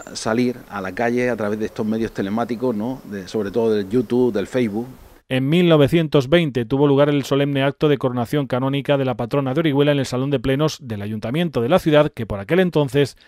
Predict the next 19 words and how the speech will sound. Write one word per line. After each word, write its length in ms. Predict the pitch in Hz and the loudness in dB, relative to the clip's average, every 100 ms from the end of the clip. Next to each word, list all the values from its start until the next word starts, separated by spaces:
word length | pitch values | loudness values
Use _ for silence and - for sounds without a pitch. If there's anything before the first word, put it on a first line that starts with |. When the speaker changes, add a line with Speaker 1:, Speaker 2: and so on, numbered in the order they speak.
| _ | _
Speaker 2:
se 160 | - 170 | -4 -2
encontraba 560 | 190 156 135 131 127 123 | 2 0 2 2 4 2
en 80 | |
la 120 | 110 101 | -2 -4
Plaza 280 | 107 123 | -6 -4
Nueva. 340 | 127 131 104 98 _ _ - - | 0 0 -2 -8 _ _ -20 -8
Speaker 1:
Lo 160 | 95 95 | -2 -2
hace 540 | 101 98 95 95 90 | -2 -2 0 -2 -4
el 80 | 95 | -6
obispo 380 | 95 104 - 107 | -6 -6 -2 -2
Ramón 440 | 92 95 98 90 | -2 -4 -6 -6
Blanco, 520 | 98 104 98 - 104 117 | -4 -4 -4 -6 -8 -8
Plaza 280 | 95 104 92 | -6 -6 -6
y 60 | 87 | -8
Blanco, 360 | 95 92 151 151 _ - - - - - | -8 -10 -16 -20 _ -20 -20 -20 -20 -10
y, 480 | 117 113 104 98 98 95 95 - - - - - - - - _ _ _ - | -2 0 0 -2 -4 -6 -10 -14 -20 -20 -20 -20 -20 -20 -20 _ _ _ -8
bueno, 240 | 101 107 | -4 -2
lo 100 | 110 | 0
hace 640 | 110 117 117 113 113 101 | 0 2 2 2 -2 -6